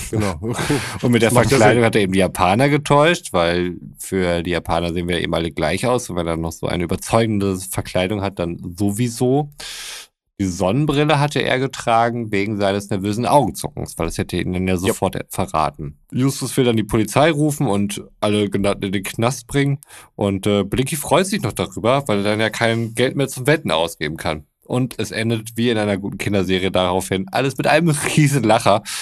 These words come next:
Speaker 2: weil Spielsucht ist witzig. Das ist die Message dieser Ausgabe. Und wir sind am Ende angelangt.
Speaker 3: Oh, es, es wird sogar noch gesagt, ähm,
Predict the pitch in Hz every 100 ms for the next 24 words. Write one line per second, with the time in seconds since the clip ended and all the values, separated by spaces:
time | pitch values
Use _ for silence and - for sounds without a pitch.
0 | 107 - - 95 95 95 - - - -
1 | 104 - - 156 143 123 113 - - 98
2 | 98 - 76 95 95 87 76 - _ -
3 | 92 90 90 - 80 78 87 76 - -
4 | 78 78 - _ _ - 82 - - -
5 | - - - - _ - 101 92 87 90
6 | 87 87 104 117 85 76 73 117 107 113
7 | 113 123 123 113 110 98 104 104 104 95
8 | - 95 92 90 85